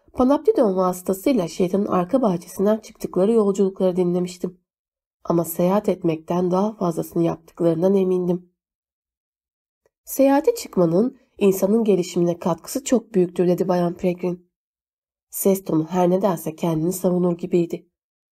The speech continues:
"Seyahatlere çıkmaya başlayana dek en eğitimli insan bile cahildir. Çocukların, topluluğumuzun tuhafların evrenin merkezinde yer almadığını öğrenmesi çok önemli."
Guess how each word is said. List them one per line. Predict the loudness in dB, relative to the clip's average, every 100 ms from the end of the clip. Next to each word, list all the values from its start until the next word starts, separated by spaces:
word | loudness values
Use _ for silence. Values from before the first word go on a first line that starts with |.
| _ _ _ _ _
"Seyahatlere | 0 2 2 4 4 4
çıkmaya | 2 2 4 4
başlayana | 0 2 4 4 4
dek | 2 0 -4 _ _ -2
en | 0 2
eğitimli | 2 0 0 0 2
insan | 0 0 0 2
bile | 4 2
cahildir. | 2 2 2 0 0 -4 -8 _ _ _ _ _ _ _ -4
Çocukların, | -2 -2 0 2 2 0 -4 _ _ -2
topluluğumuzun | 0 2 2 2 2 2 2 2 0
tuhafların | 0 0 2 2 2 2
evrenin | 2 4 2 2
merkezinde | 2 0 0 0 2 2
yer | 4 4
almadığını | 4 4 4 2 2
öğrenmesi | 2 0 0 -2 -4
çok | 0 2 2
önemli." | 2 0 -2 -6